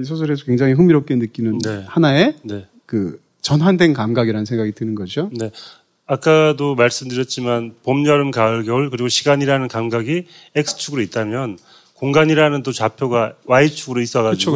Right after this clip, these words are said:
Speaker 1: 그쵸, 그쵸.
Speaker 2: 그
Speaker 1: 네.
Speaker 2: 삼 차원의 공간에서 김혜란 씨가 어디에 소설을 쓰고 싶어 하는지를 보면 재밌게 읽을 수 있을 것 같습니다.
Speaker 1: 네.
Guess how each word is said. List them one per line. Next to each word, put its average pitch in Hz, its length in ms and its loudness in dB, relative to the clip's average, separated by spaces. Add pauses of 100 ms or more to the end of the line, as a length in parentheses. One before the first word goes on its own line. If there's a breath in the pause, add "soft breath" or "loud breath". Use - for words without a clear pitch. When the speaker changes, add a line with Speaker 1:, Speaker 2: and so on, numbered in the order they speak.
Speaker 1:
그쵸, 123 160 -2
그쵸. - 160 -18
Speaker 2:
그 127 80 -4
Speaker 1:
네. 120 60 2
Speaker 2:
삼 170 120 4
차원의 170 300 2
공간에서 113 420 0
김혜란 117 300 0
씨가 113 260 -2
어디에 135 500 0 (340 loud breath)
소설을 135 400 -2
쓰고 170 260 -4
싶어 143 240 -6
하는지를 113 640 -4
보면 117 520 -2 (320 soft breath)
재밌게 120 400 -4
읽을 113 160 0
수 - 120 -12
있을 - 180 -12
것 90 80 -10
같습니다. - 420 -18
Speaker 1:
네. 113 380 -4